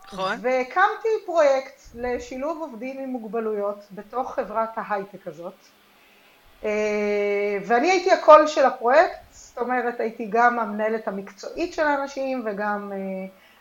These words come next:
Speaker 2: המנהלת ה-H R של האנשים. אה, יש כמה אנקדוטות מצחיקות שמלווים לתעסוקה, היו אומרים לי,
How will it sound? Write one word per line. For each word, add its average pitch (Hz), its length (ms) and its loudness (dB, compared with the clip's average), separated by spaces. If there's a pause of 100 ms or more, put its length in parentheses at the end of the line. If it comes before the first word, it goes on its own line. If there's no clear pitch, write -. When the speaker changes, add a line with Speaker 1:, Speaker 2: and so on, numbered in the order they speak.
(140)
Speaker 2:
המנהלת 196 880 -2
ה-H 196 320 -6
R 320 280 12
של 320 220 6
האנשים. 285 760 2 (440)
אה, 214 60 0
יש 277 300 6
כמה 262 220 6
אנקדוטות 247 640 2
מצחיקות 233 640 0
שמלווים 208 720 -2
לתעסוקה, 220 520 0
היו 214 120 4
אומרים 208 300 -4
לי, 208 200 -4